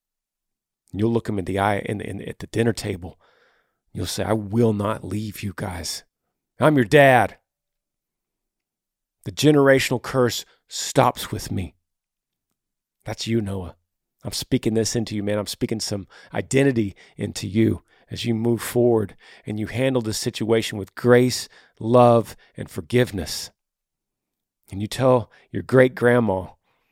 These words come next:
you say, "Grandma, Dad, Dad's cuckoo right now, but that's not who he is. You know him better than that. He's in la la land, but we're hoping that he comes back, and we forgive him, Grandma.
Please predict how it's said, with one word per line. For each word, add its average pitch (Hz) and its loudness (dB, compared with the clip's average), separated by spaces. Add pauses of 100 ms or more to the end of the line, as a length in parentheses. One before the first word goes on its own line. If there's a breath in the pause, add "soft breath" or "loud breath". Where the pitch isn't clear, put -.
(320)
you 117 -16
say, 104 -4
"Grandma, 104 -6
Dad, 104 -4
Dad's 113 2
cuckoo 117 0
right 101 -4
now, 107 -2
but 98 -8 (460 soft breath)
that's - -6
not 131 4
who 143 4
he 147 8
is. 156 6 (100)
You 123 -2
know 156 8
him 151 4
better 139 6
than 123 0
that. 117 2 (460 soft breath)
He's 113 -6
in 151 4
la 170 12
la 165 8
land, 139 6
but - -4 (760 soft breath)
we're 110 0
hoping 127 0
that 123 0
he 123 2
comes 123 -4
back, - 4 (520)
and 104 -8
we 117 0
forgive 120 2
him, 110 -2
Grandma. 104 -2